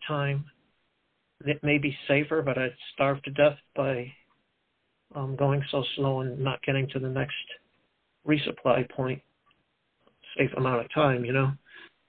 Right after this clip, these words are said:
By allowing the body to make its own judgment and just listening to my body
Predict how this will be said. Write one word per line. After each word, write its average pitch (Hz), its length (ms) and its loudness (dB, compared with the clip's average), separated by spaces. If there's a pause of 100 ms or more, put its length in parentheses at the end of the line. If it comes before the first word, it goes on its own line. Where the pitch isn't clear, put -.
By 147 120 6
allowing 165 680 2 (1000)
the 139 160 -16
body 143 560 2 (240)
to 139 300 0 (1300)
make 147 240 2
its 135 120 -2 (120)
own 151 460 0 (600)
judgment 135 420 0 (560)
and 131 140 0
just 143 240 0
listening 143 640 0
to 156 60 -2
my 135 180 2
body 131 560 4